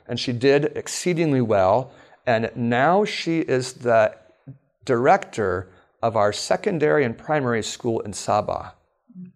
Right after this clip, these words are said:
And since the time that she started there,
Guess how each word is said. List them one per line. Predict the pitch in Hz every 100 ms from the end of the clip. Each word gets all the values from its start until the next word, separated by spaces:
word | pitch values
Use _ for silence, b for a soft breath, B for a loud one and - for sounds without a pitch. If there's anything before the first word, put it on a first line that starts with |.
| _ _ - _
And | 110 101
since | - 196 240
the | -
time | - - 120 113 117
that | 120
she | - 127
started | - 202 214 214 120 101
there, | 104 95 95 101